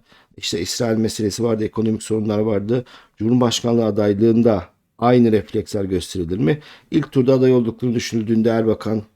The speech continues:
Partisi, e, liderine oy verir. Ama ikinci tura kaldığı zaman seçme, e, durumunda C H P'nin adayı mı, Erdoğan mı? Ben aynı şekilde yerel seçimlerdeki gibi bir tercih olacağını düşünmüyorum.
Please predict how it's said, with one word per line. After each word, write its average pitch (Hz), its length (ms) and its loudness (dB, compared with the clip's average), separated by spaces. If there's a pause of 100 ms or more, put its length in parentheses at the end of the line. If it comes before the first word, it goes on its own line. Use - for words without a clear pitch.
(140)
Partisi, 98 500 -4
e, 98 440 -2
liderine 98 420 -2
oy 95 200 -2
verir. 131 280 0 (320)
Ama 107 200 0
ikinci 110 360 -4
tura 151 200 2
kaldığı 101 400 0
zaman 113 340 -2 (340)
seçme, 120 360 0
e, 98 320 -2 (300)
durumunda 101 600 -2 (220)
C 104 180 0
H 92 60 -2
P'nin 113 160 0
adayı 95 300 0
mı, 104 280 -2 (160)
Erdoğan 95 460 -4
mı? 104 300 -4 (220)
Ben 95 240 -4
aynı 104 280 -2
şekilde - 340 -6
yerel 95 200 0
seçimlerdeki 95 760 -6
gibi 95 240 -6
bir 98 220 -4 (320)
tercih 98 340 -2
olacağını 98 320 0
düşünmüyorum. 117 500 -2